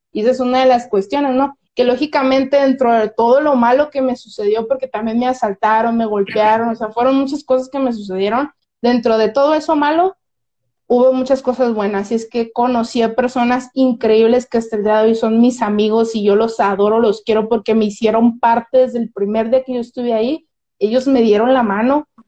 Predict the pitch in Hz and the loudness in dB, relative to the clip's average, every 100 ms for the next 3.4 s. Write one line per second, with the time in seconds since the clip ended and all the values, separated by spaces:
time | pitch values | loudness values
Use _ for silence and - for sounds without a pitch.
0 | - 202 214 262 226 240 247 233 247 240 | -6 -2 2 2 2 0 0 0 2 2
1 | 254 269 269 233 190 202 220 233 240 262 | 2 0 -2 -6 -2 -2 0 2 2 2
2 | 226 202 190 214 254 277 _ 226 208 - | 2 0 -2 -2 -4 -6 _ -4 -4 -6
3 | 220 208 196 185 | -10 -10 -10 -12